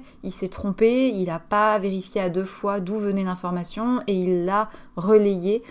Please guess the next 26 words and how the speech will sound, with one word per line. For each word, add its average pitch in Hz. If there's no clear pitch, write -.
sans 220
être 214
certain 214
de 190
la 202
véracité 190
de 202
la 185
chose. 160
Ça 208
peut 220
aussi 226
être 226
une 202
erreur 220
parce 202
que -
le 214
contexte 233
a 196
fait 254
qu'il 214
y -
avait 180
une 185
urgence 190